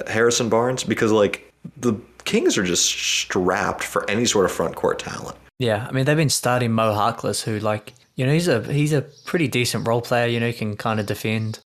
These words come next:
Speaker 2: but he's, like, a, a literal zero on offense.
Speaker 1: Yeah, Metu, Me-, i-,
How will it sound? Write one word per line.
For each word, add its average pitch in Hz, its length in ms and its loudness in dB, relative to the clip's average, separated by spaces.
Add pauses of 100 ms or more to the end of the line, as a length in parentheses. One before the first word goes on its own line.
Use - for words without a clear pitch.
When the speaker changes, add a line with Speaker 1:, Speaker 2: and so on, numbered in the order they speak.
Speaker 2:
but - 180 0
he's, 123 320 -2
like, 107 200 -2
a, 95 180 -2
a 95 120 -2
literal 98 480 -2
zero 98 440 -2
on 98 120 -2
offense. 107 480 -10 (200)
Speaker 1:
Yeah, - 260 -4 (240)
Metu, 190 580 0 (240)
Me-, 104 120 -2
i-, - 240 -2